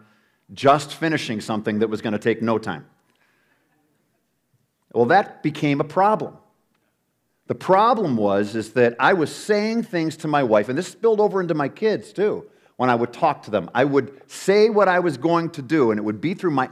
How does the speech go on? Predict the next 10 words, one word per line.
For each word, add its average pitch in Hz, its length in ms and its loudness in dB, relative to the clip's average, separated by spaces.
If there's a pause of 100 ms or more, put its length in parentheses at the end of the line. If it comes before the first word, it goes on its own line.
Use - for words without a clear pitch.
optimistic 175 680 -6
lens, 147 460 -4 (580)
but 139 280 2
oftentimes 147 1000 0
it - 160 -2
was 101 160 -6
later 151 440 2
than 156 140 -4
I 113 120 0
said, 104 600 -8